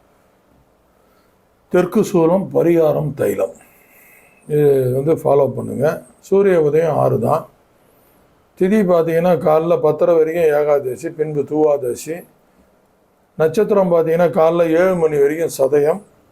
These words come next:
அடுத்து பூரட்டாதி. நல்ல நட்சத்திரம், குருவோட நட்சத்திரம். சந்திராசிரமம் பார்த்தீங்கன்னா, இன்று காலை வந்து ஏழு மணி வரைக்கும் பூசம்.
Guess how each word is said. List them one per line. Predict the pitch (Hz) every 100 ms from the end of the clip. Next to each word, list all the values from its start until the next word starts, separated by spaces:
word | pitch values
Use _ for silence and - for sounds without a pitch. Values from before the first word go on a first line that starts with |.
| -
அடுத்து | 160 170 190
பூரட்டாதி. | 160 151 143 123 120 95 95 _ _ _ _ _ _ _ _ _ _ _ _ _ _ _ _ -
நல்ல | 160 185
நட்சத்திரம், | 143 113 95 - 82 _ _ _ _ _ _ _ _ _ _ _ _ _ _ -
குருவோட | 151 185 170 110
நட்சத்திரம். | 98 - - _ _ _ _ _ _ _ _ _ _ _ _ _ -
சந்திராசிரமம் | 170 214 226 208 196 180 160
பார்த்தீங்கன்னா, | 160 165 175 185
இன்று | 160 147
காலை | 135 151 180 180
வந்து | 151 151 160 143 139
ஏழு | 170 170
மணி | 156 147
வரைக்கும் | 143 147 156 -
பூசம். | 156 143 110